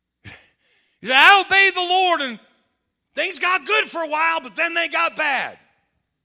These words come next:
That's been my experience more times than I can count. And I can testify to you that when you continue in obedience, God makes things better than they were before.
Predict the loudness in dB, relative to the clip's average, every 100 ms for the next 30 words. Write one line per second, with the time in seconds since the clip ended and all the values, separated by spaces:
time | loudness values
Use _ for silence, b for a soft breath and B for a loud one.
0 | _ _ _ _ _ _ _ _ _ _
1 | _ _ -20 -20 -20 -18 -14 -14 -14 -18
2 | -18 -20 -20 -20 -20 -20 _ -20 _ _
3 | -20 _ _ _ _ _ _ _ _ _
4 | _ _ _ _ _ _ _ _ -20 -20
5 | -20 -18 -18 -20 _ -20 -20 -20 -20 -20
6 | _ _ _ _ _ _ _ _ _ -20
7 | -20 -20 -20 -20 -20 -20 -18 -16 -14 -16
8 | -18 -18 -20 -20 -20 -20 -20 -20 -20 -20
9 | _ _ _ _ _ _ _ _ _ _
10 | -10 -10 -10 -14 -18 -18 -20 -20 -20 -20
11 | -20 -20 -20 -20 -20 -20 -20 _ -20 -20